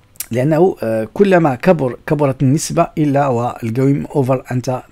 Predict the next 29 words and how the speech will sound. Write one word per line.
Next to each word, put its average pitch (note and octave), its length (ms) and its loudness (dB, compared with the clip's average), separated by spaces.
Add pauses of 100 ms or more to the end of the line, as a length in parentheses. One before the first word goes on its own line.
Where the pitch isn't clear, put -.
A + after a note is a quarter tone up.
(100)
تكون A#2 360 -6
فيه A2 500 -4
بكل G#2+ 260 -8
بساطة. G2 380 -10
حينما A2+ 300 -6
تتجاوز B2 520 -4
النسبة A2+ 260 -4
خمسين، A2 320 -10
ستين، G#2+ 300 -12
سبعين G#2 280 -10
في G#2+ 80 -14
المائة، A2 240 -8 (340)
فأنت C3 320 -4
تحتاج C#3 760 0
إلى، C#3+ 300 2 (400)
إلى B2+ 200 -2 (120)
بيرفورمانس E3 840 4
خرافية D3+ 960 2
من-، D#3 220 0
لكي C#3 240 0
تعود E3 360 4
إلى D#3+ 420 4 (300)
محفظتك. C3+ 560 2 (140)
هذا A#2 140 0
هو C#3 120 4
المشكل، C3+ 460 0 (100)
أنه B2+ 260 -2
تحتاج D3+ 380 0
إلى B2+ 180 -2